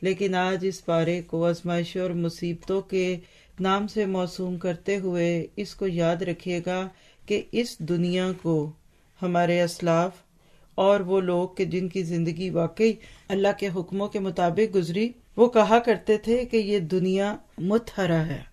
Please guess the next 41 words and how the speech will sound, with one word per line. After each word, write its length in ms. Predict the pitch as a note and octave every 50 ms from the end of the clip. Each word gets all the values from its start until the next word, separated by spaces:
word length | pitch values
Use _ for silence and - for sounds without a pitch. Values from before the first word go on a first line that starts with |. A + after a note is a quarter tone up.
| - - - - - - - _ _ -
मीम 340 | G3 A3 A3+ A#3 A#3 A3+ A3
तोए 360 | A3 - G3 F#3 F#3 F#3 F#3 F#3
हारा, 580 | E3 D#3+ F#3+ G3 F3 F3 F3 F3+ G3 G3 D#3 - - _ _ _ _ - - -
पाक 240 | G#3+ A3+ A3+ A3+ -
करती 340 | - F3+ - - - G3 G#3
है। 140 | F#3+ G#3+ G3 G#3 A3 - _ _
अल्लाह 220 | - - F#3 G3+ G3
ताला 200 | - A3 G#3 G#3 F#3+
मुख्तलिफ 420 | G3 G3 - - - G#3+ G#3+ G#3
आजमाइशों 520 | G3+ F#3+ F3+ E3+ F3+ F3+ F3+ E3+ - - G#3
में 180 | G3+ G3 F#3+ E3+
डालकर 420 | F3 E3 E3+ E3+ E3 - G3 F#3
इंसानों 480 | G3 F#3+ F3 - - F3 E3+ E3+ F3 F3
को 140 | E3 - E3+
पाक 220 | E3+ F3 D#3+ D#3+ - -
करता 280 | F3+ E3 - - F#3+
है। 120 | G3 G#3+ - - _ _ - - - - - - - -
तो 100 | A3 A3+
इंसान 580 | A#3 A3+ A3+ A3+ - A3 G#3 G3 G#3 G#3+ A3+ A#3
एक 200 | G3 G3 - E3+
बच्चे 300 | F3+ F3 F3 - G#3 A3
की 160 | A3 - A3 -
तरह 340 | - G#3 F#3+ G3+ G3+ G#3+ G#3+ - - -
अपने 300 | G3+ F3+ - - G3 F#3
आप 220 | F3+ F3+ F#3 F3+ -
को 100 | - F3
बार 200 | E3+ F3+ F3 E3+
बार 220 | D#3 F#3 F3+ F3+
गंदा 320 | E3 E3+ E3+ E3 D3+ F3 F#3
करता 320 | F#3 - F#3 F3 - - G3+
है। 120 | G#3+ A3+ - _ _ _ - _ - _ _ _ _ -
वो 120 | E3 G#3+ G3
बच्चा 320 | G#3 G3+ - - A#3+ A#3 A3
जिसको 320 | G3+ A3 G#3+ - - G#3
उसकी 260 | G3 - - - G#3 F#3
माँ 180 | F#3 F3+ F#3 F3
साफ 300 | - - G#3 A3 A3+ A3
सुथरा 320 | - F#3+ E3+ - G#3 G#3
करके 340 | G3 - F#3 F3+ F3+ - A3
भेजती 500 | F#3 G3 F#3 E3 - - - - F#3+ F3+
है, 140 | F#3+ F3+ F3+